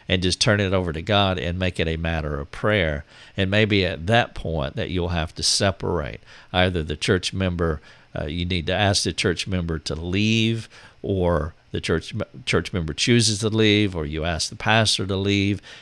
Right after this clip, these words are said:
And there's been situations, I heard of one recently. In fact, in the last episode, e-, episode three hundred and thirty-nine, I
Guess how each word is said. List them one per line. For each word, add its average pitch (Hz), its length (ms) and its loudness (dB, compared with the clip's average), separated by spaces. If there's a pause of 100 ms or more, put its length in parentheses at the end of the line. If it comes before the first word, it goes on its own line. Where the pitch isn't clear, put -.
(120)
And 82 100 -2
there's 90 160 0
been 90 160 -2
situations, 90 760 0
I 85 60 -4
heard 92 140 0
of 87 80 2
one 92 180 0
recently. 90 460 2
In 92 60 -4
fact, 101 260 0
in 101 80 -2
the 95 100 0
last 104 320 2
episode, 107 640 -2
e-, 82 180 -4
episode 90 400 -4
three 95 160 -2
hundred 92 220 -2
and 90 100 -6
thirty-nine, 104 580 0
I 80 160 -6